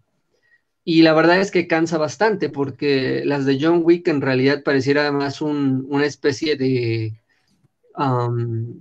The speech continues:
¿cómo te diré? De, de, de figura de acción, pero tipo, no, ni siquiera cómic, te diría como caricaturesca, pero muy, pero con muy buenas escenas de acción.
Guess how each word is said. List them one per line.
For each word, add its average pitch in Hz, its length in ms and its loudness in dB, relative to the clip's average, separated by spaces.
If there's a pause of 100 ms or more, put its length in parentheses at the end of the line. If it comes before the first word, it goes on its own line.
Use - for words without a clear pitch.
¿cómo 156 200 0
te 135 80 -4
diré? 127 300 0
De, 123 400 -4
de, 139 240 -2
de 143 220 -4
figura 143 400 0
de 175 120 4
acción, 160 560 0
pero 139 360 2 (260)
tipo, 190 600 2
no, 214 220 4
ni 226 160 2
siquiera 262 460 0
cómic, 170 560 0 (380)
te 165 100 -2
diría 165 460 2
como 160 420 0
caricaturesca, 147 1040 -2 (560)
pero 147 200 4
muy, 196 280 4
pero 160 200 4
con 160 160 2
muy 208 140 4
buenas 214 280 0
escenas 180 280 -2
de 147 100 -12
acción. 160 380 -4